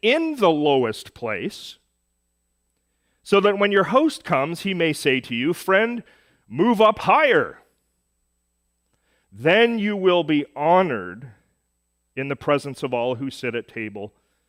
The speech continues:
with you." Again, remember, Jesus is an invited guest at this table. And what's he doing here? He's bringing a vocal critique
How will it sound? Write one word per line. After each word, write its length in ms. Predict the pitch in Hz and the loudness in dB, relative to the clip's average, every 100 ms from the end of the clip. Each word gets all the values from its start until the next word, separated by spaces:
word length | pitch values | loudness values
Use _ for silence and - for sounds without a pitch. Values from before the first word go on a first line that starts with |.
| _ _ _ | _ _ _
with 240 | - 92 - | -18 -18 -18
you." 120 | 78 _ _ _ _ _ _ _ _ _ _ _ _ _ _ _ _ _ | -20 _ _ _ _ _ _ _ _ _ _ _ _ _ _ _ _ _
Again, 340 | 87 98 135 | -14 -10 -8
remember, 540 | 160 175 170 160 160 - _ _ _ _ _ _ _ _ _ _ _ _ _ _ | -10 -8 -8 -8 -12 -14 _ _ _ _ _ _ _ _ _ _ _ _ _ _
Jesus 760 | 107 147 214 208 208 202 185 | -6 -2 -2 2 2 2 -2
is 260 | - 143 127 | -6 -6 -4
an 140 | 127 | -6
invited 920 | 110 101 98 104 143 165 156 151 147 135 _ _ _ 101 | -8 -10 -12 -2 2 4 2 -2 -4 -12 _ _ _ _
guest 520 | 123 135 135 - - - | 0 0 0 -6 -18 -6
at 260 | 123 - | -6 -6
this 220 | 120 113 - | -10 -12 -14
table. 480 | - 104 87 - _ _ _ | -16 -14 -14 -20 _ _ _
And 180 | - 117 | -12 -6
what's 280 | 123 202 - | -2 -2 -2
he 140 | 214 | -10
doing 420 | 170 170 175 175 165 | -2 0 0 -2 -4
here? 400 | 170 160 165 - _ _ | -2 -2 -4 -8 _ _
He's 240 | - 139 113 | -4 -4 -2
bringing 460 | 151 147 151 147 | -2 0 -4 -6
a 140 | 120 117 | -6 -8
vocal 680 | 107 98 139 196 - 202 | -8 -6 -2 -2 -2 -6
critique 1040 | 190 - 175 - - - 117 120 - - | -6 -8 -12 -12 -8 -4 -4 -6 -18 -20